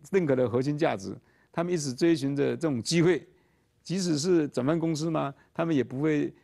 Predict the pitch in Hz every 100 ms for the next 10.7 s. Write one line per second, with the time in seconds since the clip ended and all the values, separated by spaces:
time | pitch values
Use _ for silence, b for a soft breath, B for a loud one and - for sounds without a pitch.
0 | b b b - 107 160 151 156 135 175
1 | 151 151 120 131 139 123 127 123 139 143
2 | 110 107 - _ - 143 113 113 123 123
3 | 123 - b b b b b - 98 -
4 | 143 135 123 - 123 120 101 - _ _
5 | _ _ _ 127 117 101 131 135 135 101
6 | 107 110 b b b b - 254 196 240
7 | 262 185 190 185 190 185 185 185 - _
8 | _ _ - _ _ - 175 170 175 117
9 | 123 123 147 131 139 131 123 - - 123
10 | 101 95 92 117 117 117